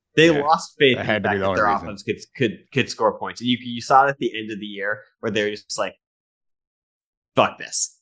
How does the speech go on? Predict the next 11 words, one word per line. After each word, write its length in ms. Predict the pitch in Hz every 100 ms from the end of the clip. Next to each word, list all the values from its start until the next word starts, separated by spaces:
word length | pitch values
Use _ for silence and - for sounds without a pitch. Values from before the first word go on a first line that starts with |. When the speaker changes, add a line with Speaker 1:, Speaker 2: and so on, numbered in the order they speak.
| _ -
Speaker 1:
Um, 480 | 120 110 101 92 - _ _ _ -
but 440 | 143 123 110 - _ _ _ _ _ _ _ _ _
if 320 | 156 156 156
Russell 380 | 131 202 214 233
Wilson 380 | 202 214 190 127
doesn't 400 | 123 127 151 -
suck 380 | - - 165 -
in 140 | 123 117
Sean 300 | 135 131 120
Payton's 420 | 131 113 123 110
offense, 560 | 151 - 104 101 -